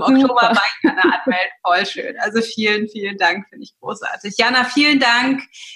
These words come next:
Speaker 2: ähm, für all die wertvollen Tipps und Inhalte. Vielen Dank, dass du dir die Zeit genommen hast, dieses Buch zu schreiben. Ich finde das so, so, so wertvoll, dass wir jetzt irgendwie gemeinsam die Ayurveda-Welt so ein bisschen modernisieren und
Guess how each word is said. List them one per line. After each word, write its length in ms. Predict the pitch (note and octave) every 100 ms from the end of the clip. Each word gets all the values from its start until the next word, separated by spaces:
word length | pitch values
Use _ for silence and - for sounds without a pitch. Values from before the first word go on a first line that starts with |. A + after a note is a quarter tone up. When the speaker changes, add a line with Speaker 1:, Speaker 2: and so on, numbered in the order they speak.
| - -
Speaker 2:
ähm, 580 | A#3 A3+ A3 A3+ A#3 A#3
für 240 | B3 -
all 100 | A3+
die 180 | B3 G#3+
wertvollen 580 | A3 A#3 - B3 A3+ A3
Tipps 300 | - A#3 -
und 140 | G#3+ G3
Inhalte. 480 | - G3+ F#3+ F3+ F3+
Vielen 340 | - B3+ D4 A#3+
Dank, 260 | A#3+ C#4
dass 180 | C4 -
du 100 | B3+
dir 100 | B3+
die 140 | A#3+
Zeit 240 | A#3+ B3+ C#4
genommen 260 | B3 A#3
hast, 180 | A3+ A3
dieses 220 | G#3 G3+
Buch 280 | F#3 F4 A4+
zu 140 | - G#4
schreiben. 640 | - - F3 F3 F#3 G#3
Ich 140 | F#3+ -
finde 180 | A3 G#3+
das 300 | G#3 - -
so, 320 | - A#3 B3+
so, 380 | A3 A#3 A#3 A#3
so 360 | G3+ G#3 B3+ A#3
wertvoll, 580 | A3 A#3+ - - F3+ G3
dass 160 | G3 -
wir 160 | G3 G3+
jetzt 140 | - - - - -
irgendwie 280 | A#3 A#3
gemeinsam 920 | A3 G#3+ G3+ B3 C4 A#3 G#3+ A3 A#3+ A3+
die 100 | G#3+
Ayurveda-Welt 920 | - G#3+ G3+ A#3 A#3 A3 G#3 G#3 G3+
so 60 | G3+
ein 60 |
bisschen 300 | G#3 A3 G#3+ G#3
modernisieren 920 | A3 G#3+ G#3 G3+ A3 D4 C#4 B3 A3+
und 140 | G#3+